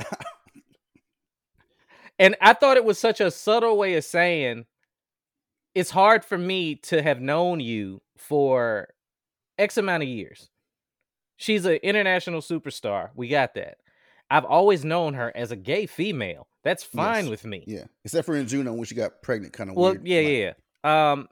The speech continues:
Speaker 1: uh, shit, I've seen lesbians get pregnant. That's
Speaker 2: I
Speaker 1: not
Speaker 2: thought she was pregnant. I thought she was a lesbian in that movie too. A-, anyway.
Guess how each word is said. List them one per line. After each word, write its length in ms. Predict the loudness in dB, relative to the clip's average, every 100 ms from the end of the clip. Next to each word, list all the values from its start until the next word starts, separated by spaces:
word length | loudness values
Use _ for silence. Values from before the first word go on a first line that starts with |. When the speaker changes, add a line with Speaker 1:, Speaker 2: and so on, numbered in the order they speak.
| _
Speaker 1:
uh, 80 | -14 -12
shit, 280 | -12 -10 -4
I've 140 | -4
seen 240 | -4 -6
lesbians 320 | -6 -6 -8 -12
get 120 | -14
pregnant. 300 | -16 -14 -10
That's 140 | -6
Speaker 2:
I 60 | -2
Speaker 1:
not 60 |
Speaker 2:
thought 140 | 0 0
she 80 | -2
was 120 | -2
pregnant. 280 | -2 -2 0
I 20 |
thought 160 | -2 -2
she 80 |
was 200 | -6 -6
a 100 | -6
lesbian 420 | -4 -4 -4 -6 -6
in 100 | -6
that 140 | -6
movie 240 | -8 -10 -12
too. 200 | -14 -16 -12
A-, 160 | -10 -4
anyway. 380 | -4 -2 -6